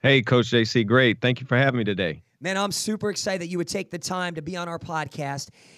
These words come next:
Speaker 2: And as we kick this party off, I do wanna take, really quick before we intro you, I do wanna take a previous question from one of our listeners. And we like to do this every week. If you are listening, you guys know that you can send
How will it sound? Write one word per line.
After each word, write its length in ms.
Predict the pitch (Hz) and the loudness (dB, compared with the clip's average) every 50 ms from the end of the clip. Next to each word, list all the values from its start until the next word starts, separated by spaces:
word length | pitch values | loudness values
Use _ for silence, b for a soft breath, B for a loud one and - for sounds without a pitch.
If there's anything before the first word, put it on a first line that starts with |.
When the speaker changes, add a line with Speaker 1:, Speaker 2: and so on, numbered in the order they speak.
| b b | b b
Speaker 2:
And 80 | 170 196 | -2 0
as 120 | 220 175 | 2 2
we 100 | 190 220 | 0 0
kick 240 | - - 311 302 - | -2 -4 -6 -6 -4
this 140 | 254 247 165 | -6 -6 -4
party 340 | - 233 226 226 214 214 214 | -2 -2 -2 -2 -2 0 0
off, 300 | 202 196 196 190 180 - | 2 4 2 2 2 0
I 100 | - 180 | -2 -2
do 320 | 190 165 143 147 208 233 240 | -2 -2 -2 -2 -2 -2 -2
wanna 300 | 233 226 214 208 196 190 | -4 -6 -8 -8 -10 -12
take, 520 | - - - 208 190 175 160 156 - b b b b b b | -10 -8 -6 -4 -4 -4 -6 -8 -12 b b b b b b
really 220 | 139 175 196 208 | -4 -2 -2 -2
quick 280 | 202 208 185 208 202 156 | -2 -2 -2 -4 -4 -4
before 260 | 175 170 - 185 202 | -8 -6 -6 -6 -6
we 80 | 190 185 | -6 -6
intro 380 | 165 175 190 190 - - 196 | -10 -12 -12 -12 -12 -14 -14
you, 240 | 180 165 165 175 175 | -14 -14 -12 -10 -8
I 80 | 170 165 | -8 -8
do 240 | 147 131 180 254 285 | -8 -8 -10 -10 -8
wanna 260 | 262 240 208 185 160 | -10 -10 -10 -10 -10
take 480 | - - - 220 202 175 170 - b b b b b b b _ | -10 -10 -8 -6 -6 -8 -8 -10 b b b b b b b _
a 80 | - 165 | -8 -6
previous 460 | - - 226 240 262 247 277 220 - | -6 -6 -6 -6 -4 -4 -4 -4 -6
question 800 | - - - 175 214 202 180 - - - 165 156 143 143 156 151 b b b b | -8 -8 -4 -2 -2 -2 -2 -4 -6 -6 -6 -6 -6 -6 -8 -10 b b b b
from 280 | _ - - 190 185 175 | _ -8 -6 -4 -2 0
one 160 | 180 190 208 | 0 0 0
of 80 | 214 180 | 0 0
our 140 | 190 185 175 | -2 -2 -2
listeners. 460 | 160 175 170 - - 147 147 139 117 | -2 -2 -4 -4 -4 -6 -6 -6 -4
And 80 | 156 | -4
we 60 | 180 190 | -2 -2
like 160 | 208 196 - | -2 -2 -2
to 80 | 190 | -4
do 120 | 160 160 202 | -4 -2 -2
this 180 | 196 185 - | -2 -2 -2
every 280 | 208 190 185 160 175 170 | -2 -2 -2 -2 -2 -4
week. 320 | 160 165 175 170 160 165 | -2 -2 -2 -2 -2 -4
If 120 | 170 156 - | -6 -6 -4
you 100 | 202 190 | -2 0
are 100 | 190 165 | 0 0
listening, 560 | 160 180 185 - - 185 185 180 180 180 170 b b b b b b | 0 -2 -2 -2 -4 -4 -4 -4 -4 -4 -6 b b b b b b
you 140 | 160 247 | -4 0
guys 300 | - 254 202 185 135 151 | 2 2 2 0 0 -2
know 320 | 175 180 180 180 180 185 180 | 0 2 2 4 4 4 2
that 260 | 165 160 - - - | 0 -2 -4 -6 -8
you 80 | 185 170 | -8 -6
can 160 | - 175 165 | -6 -6 -6
send 420 | - - - 208 196 190 185 160 | -4 -4 -2 -2 -4 -4 -6 -10